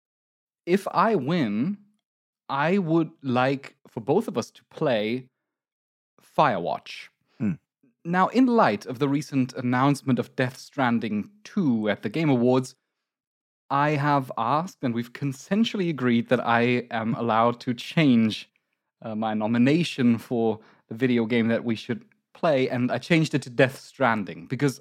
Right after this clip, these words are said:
Speaker 1: I actually haven't played that yet, and I think it might be a perfect setup for the second game.
Speaker 2: Yes, and I've only played, uh, we were joking before that I played a minimal amount of it, but I've played, like, ten hours of it. <laughs> But that is minimal for a Kojima game.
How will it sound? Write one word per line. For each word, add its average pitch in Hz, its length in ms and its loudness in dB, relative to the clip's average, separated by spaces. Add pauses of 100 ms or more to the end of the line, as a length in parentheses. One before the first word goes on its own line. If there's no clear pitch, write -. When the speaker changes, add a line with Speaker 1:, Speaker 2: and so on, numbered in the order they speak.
(120)
Speaker 1:
I 127 200 0
actually 123 360 -4
haven't 113 240 0
played 131 300 -2
that - 180 -2
yet, 240 300 -4
and 151 100 -2
I - 60 0
think 196 240 -4
it 139 80 -4
might 139 240 0
be 131 140 -2
a 123 40 -4
perfect - 500 -4
setup - 520 -8 (580)
for 143 100 0
the 117 80 -4
second 104 380 -10
game. 82 320 -14 (600)
Speaker 2:
Yes, 98 420 -4
and 104 100 -6
I've 107 480 -2 (260)
only 123 220 2
played, 107 560 -2 (320)
uh, 101 120 -6 (180)
we 110 160 -4
were 107 80 -2
joking 110 380 2
before 101 280 -2
that 87 120 -4
I 85 80 -4 (100)
played 90 300 -8
a 82 40 -6
minimal 87 300 -4
amount 85 240 -4
of 78 80 -6
it, 76 80 -8
but 85 100 -10
I've 85 140 -6
played, 101 180 -4
like, 85 140 -8
ten 80 180 -8
hours 76 320 -8
of 67 140 -20
it. 67 160 -18
<laughs> - 340 -14
But 147 140 4
that 98 160 -6
is 87 160 -8
minimal 76 300 -4
for - 180 -8
a 76 100 -10 (160)
Kojima 78 360 -6
game. 65 260 -16